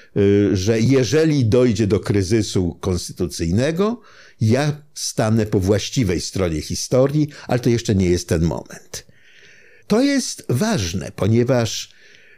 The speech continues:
to, co rząd uchwalił, w tej chwili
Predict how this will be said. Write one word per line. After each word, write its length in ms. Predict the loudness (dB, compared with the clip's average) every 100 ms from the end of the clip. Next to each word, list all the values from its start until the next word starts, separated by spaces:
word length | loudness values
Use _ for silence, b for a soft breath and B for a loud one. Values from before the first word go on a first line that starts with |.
| b
to, 240 | 0 2 2
co 220 | 0 0
rząd 320 | 2 2 0 -6
uchwalił, 720 | -6 -4 -4 -4 -2 -4 -4
w 200 | -12 -6
tej 240 | -2 -2 -2
chwili 880 | -8 -6 -2 0 0 0 -2 -4